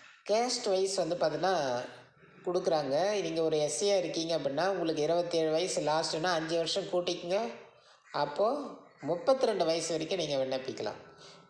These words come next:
ஓ பி சியா இருந்தா மூணு வயசு கூட்டி முப்பது வயசு வரைக்கும் நீங்க விண்ணப்பிக்கலாம்.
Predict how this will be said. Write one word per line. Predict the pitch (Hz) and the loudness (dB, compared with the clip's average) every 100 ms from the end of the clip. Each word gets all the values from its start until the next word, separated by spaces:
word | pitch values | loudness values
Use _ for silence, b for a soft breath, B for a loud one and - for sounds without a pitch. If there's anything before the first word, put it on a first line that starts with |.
| - | -8
ஓ | 165 185 202 | 0 0 0
பி | 208 196 | -2 2
சியா | 190 180 | 2 2
இருந்தா | 175 220 302 262 | 2 0 -2 -6
மூணு | 151 165 170 | -4 -2 2
வயசு | 175 190 - | 0 0 -2
கூட்டி | 175 175 | -2 -2
முப்பது | 214 180 175 247 220 | -2 -2 0 2 2
வயசு | 185 185 180 | 2 0 0
வரைக்கும் | 160 156 190 | 0 0 -2
நீங்க | 151 135 | 0 0
விண்ணப்பிக்கலாம். | 135 131 123 127 117 | -2 -2 -4 -4 -6